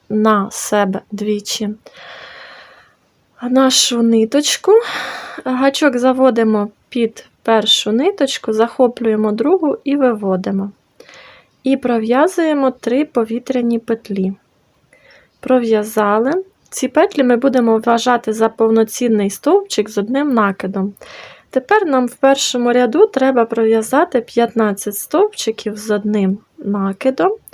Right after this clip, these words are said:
І так як ми врахували повітряні петлі за стовпчик, то виходить, що в першому ряду у нас повинно бути шістнадцять стовпчиків з одним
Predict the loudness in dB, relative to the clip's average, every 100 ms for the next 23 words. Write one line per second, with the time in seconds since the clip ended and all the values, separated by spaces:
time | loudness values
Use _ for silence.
0 | -20 -20 -20 -8 0 0 2 0 2 2
1 | 2 0 -2 0 2 4 2 0 0 -2
2 | 0 2 2 0 0 0 -2 -6 -4 -2
3 | -2 -2 -2 -2 -2 -2 -4 -4 -10 -20
4 | -20 _ _ -2 2 4 4 0 2 4
5 | 4 2 0 -4 -6 0 2 2 0 -2
6 | -2 -2 -2 -2 2 2 4 2 2 0
7 | -2 0 4 4 2 0 -2 -4 -6 -8
8 | -6 -4 -6 -4 -2 0 -2 -8 -18 -16
9 | -18 -8 -6 -6 -8 -6 -6 -2 -2 -2
10 | _ -20 -20 -20 _ -6 0 0 2 0
11 | 0 -2